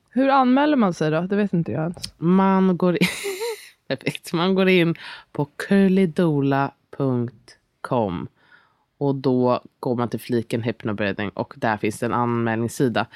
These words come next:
Speaker 1: Mm.
Speaker 2: Just nu tror jag att det står någonting om man är vaccinerad eller inte och det är väl inte så relevant längre. Jag ska se om jag kan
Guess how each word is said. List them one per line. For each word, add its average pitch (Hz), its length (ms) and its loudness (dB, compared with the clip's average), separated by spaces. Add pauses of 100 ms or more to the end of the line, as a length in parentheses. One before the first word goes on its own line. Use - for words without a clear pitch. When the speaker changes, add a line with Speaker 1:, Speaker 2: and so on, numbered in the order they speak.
(180)
Speaker 1:
Mm. 285 180 -2
Speaker 2:
Just 226 220 0
nu 247 120 4
tror - 140 0
jag 185 40 4
att 175 60 -4
det 170 80 -2
står 160 340 2
någonting 143 920 0 (120)
om 127 440 0
man 127 180 2
är 131 40 0
vaccinerad 131 800 0
eller 127 180 0
inte 123 420 -4
och 131 180 -4
det 139 120 -2
är 135 80 2
väl 131 140 0
inte 123 200 -4
så 135 100 -2
relevant 120 600 0
längre. 117 280 0
Jag 127 120 -2
ska - 120 -6
se - 160 -4
om 123 80 -2
jag 113 100 -6
kan 117 220 -6